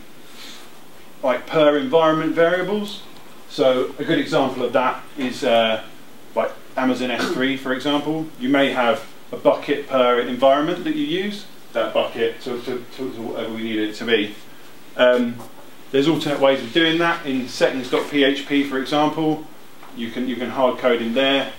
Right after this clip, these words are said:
certain variable settings. Um, we tend to use, like, multiple settings dot P H P, like, so one per environment. Um, I'll be interested to hear how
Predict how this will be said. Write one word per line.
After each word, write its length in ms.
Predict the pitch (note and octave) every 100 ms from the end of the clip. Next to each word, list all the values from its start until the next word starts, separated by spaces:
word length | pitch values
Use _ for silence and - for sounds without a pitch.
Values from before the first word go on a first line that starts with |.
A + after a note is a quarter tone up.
| - -
certain 320 | - C3+ F#3
variable 340 | C#3 C#3 C3
settings. 540 | - D3+ D#3 D#3+ D#3 - - - - - -
Um, 480 | B2+ B2 B2 A#2+ A#2 - - - - C#3
we 140 | E3
tend 280 | D#3+ F3 D#3+
to 80 | D#3+
use, 400 | D#3 E3 D#3 -
like, 200 | C3+ -
multiple 640 | D#3 E3 D#3+ - F3 F3 -
settings 440 | - F3+ E3+ D#3+ D#3+
dot 220 | E3+ E3
P 80 | D#3+
H 260 | D#3+ E3
P, 300 | - E3+ F#3 - - - - -
like, 120 | B2
so 140 | - A#2
one 320 | C#3+ C3+ C3
per 280 | C#3 C3 B2+
environment. 580 | A#2+ C#3+ D3 D#3+ F3 - - - - - - - - B2
Um, 400 | B2+ B2 A#2 A#2 -
I'll 80 |
be 140 | - C#3
interested 400 | C3+ C3+ - A#2+
to 100 | A2
hear 220 | A2+ G#2
how 340 | A#2 A2 G#2+